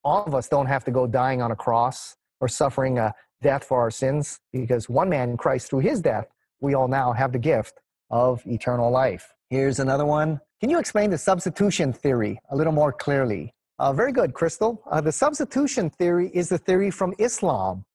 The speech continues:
right? Islam, of course, rejects the deity, death, and resurrection of Jesus Christ. In Islam, Islam teaches that Jesus is a prophet,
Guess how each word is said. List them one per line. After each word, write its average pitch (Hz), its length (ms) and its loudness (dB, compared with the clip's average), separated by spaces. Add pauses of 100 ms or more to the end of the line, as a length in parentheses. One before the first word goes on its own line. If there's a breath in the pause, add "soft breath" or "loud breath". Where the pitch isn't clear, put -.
(100)
right? 151 200 2 (340 loud breath)
Islam, 220 440 0
of 160 80 -4
course, 160 300 0
rejects - 1160 -2
the 104 160 -2 (360)
deity, 170 560 0 (180)
death, 151 320 0
and 131 140 -2
resurrection 127 720 0
of 120 180 0
Jesus 120 380 0
Christ. 120 480 -2 (140)
In 147 120 -2
Islam, 160 500 0 (160 loud breath)
Islam 220 360 0
teaches 160 440 -2
that 139 180 2
Jesus 170 680 0 (100)
is 151 320 0
a 156 140 0
prophet, - 680 -2